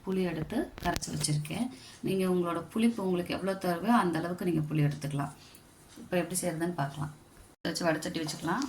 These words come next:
வடைச்சட்டி சூடானதும் எண்ணெய் ஊத்திக்கலாம். சட்டி சூடாயிருச்சு, இப்போ எண்ணெய் ஊத்திக்கலாம். எண்ணெய் காஞ்சதும் வெந்தயம் போட்டுக்கலாம். இப்போ எண்ணெய் காஞ்சிருச்சு, நம்ம வெந்தயம் போட்டுக்கலாம். வெந்தயம் பொரிஞ்சதும்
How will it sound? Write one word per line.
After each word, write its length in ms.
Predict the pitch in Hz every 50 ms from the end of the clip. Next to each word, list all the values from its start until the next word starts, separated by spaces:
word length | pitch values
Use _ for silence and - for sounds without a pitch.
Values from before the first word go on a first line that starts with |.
| - 175
வடைச்சட்டி 400 | 170 165 180 - - 180 - 185 180
சூடானதும் 580 | - 180 175 180 180 170 165 160 170 247 330 320 -
எண்ணெய் 180 | 175 170 330 320
ஊத்திக்கலாம். 400 | 151 151 147 151 - 147 147 - - - - - - - - - - - - - - - - - -
சட்டி 240 | - _ _ - 180 -
சூடாயிருச்சு, 480 | - 170 165 165 160 156 151 - - 214 320 - - - - -
இப்போ 140 | - - 160 160
எண்ணெய் 220 | 156 156 160 165 160
ஊத்திக்கலாம். 480 | 156 147 143 143 147 143 156 190 262 277 262 - - - - - - - - - - - - - - - - - - - - - - - - - - - - - - - - - - - - - -
எண்ணெய் 260 | 175 185 196 196 196 -
காஞ்சதும் 520 | 165 165 175 190 185 175 170 175 247 294 - 226 180
வெந்தயம் 340 | 170 175 175 196 214 202 170
போட்டுக்கலாம். 400 | 151 147 143 - 131 - - - - - - - - - - - - - - - - - - - - - - - - - - - - - - - - - - - - -
இப்போ 160 | - - 170 170 165 160
எண்ணெய் 200 | 170 180 185 185 -
காஞ்சிருச்சு, 480 | 165 165 170 165 165 151 - - - 240 - - - - - - - -
நம்ம 180 | 165 165 160 160
வெந்தயம் 300 | 156 151 156 160 160 160 165
போட்டுக்கலாம். 420 | - - - - 151 165 220 262 - - - - - - - - - - - - - - - - - - - - 175
வெந்தயம் 400 | 180 185 185 190 190 185 180 -
பொரிஞ்சதும் 600 | 175 170 175 185 202 185 180 175 180 226 - -